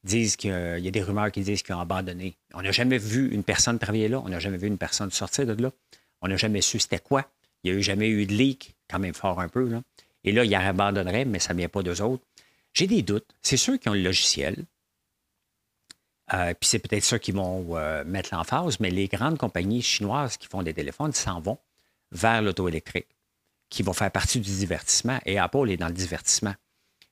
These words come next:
Donc, j'ai des gros doutes, vraiment. Tu sais, Berkshire Hathaway a rapporté ses chiffres la fin de semaine passée. Puis, une des choses, il y avait un placement privé secret. Euh, je dis pas que c'est ça, parce qu'ils ne sont pas d'Apple, mais peut-être qu'Apple a un projet secret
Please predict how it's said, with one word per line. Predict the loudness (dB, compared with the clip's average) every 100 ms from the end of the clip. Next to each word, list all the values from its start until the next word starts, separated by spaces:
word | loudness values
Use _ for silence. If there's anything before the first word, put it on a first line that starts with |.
| -4
Donc, | -2
j'ai | 0
des | 0
gros | 0 2 2
doutes, | 2 0
vraiment. | -4 -4 -2 -2 -4 _ _ _ _
Tu | 0 0
sais, |
Berkshire | 2 2 4 4 4
Hathaway | 2 0 0 0
a | 2 2 0
rapporté | 0 -4 -4 -2
ses | -2 -2
chiffres | -4 -4 -4
la | -8
fin | -10
de | -10
semaine | -6 -6
passée. | -6 -8 -4 -4 -4
Puis, | -4 -2 -2 -2
une | -2
des | -2
choses, | -2 -2 -2 -2
il | -2
y | -2
avait | -2
un |
placement | -2 -2 -2 -4
privé | -6 -4 -2 0 0
secret. | 0 0 0 -6 -10 _ _ _ _ -20 _ -6
Euh, | -6 -4
je | -8
dis | -8
pas | -6
que | -2
c'est |
ça, | -2 -2 -6 _ -8
parce | -6
qu'ils | -6
ne | -8
sont | -8
pas | -2
d'Apple, | 0 0 0 0
mais | 0 0
peut-être | 0 0 0
qu'Apple | -2 -2 0 0
a |
un | -2
projet | -4 -6 -2
secret | -2 -4 -6 -8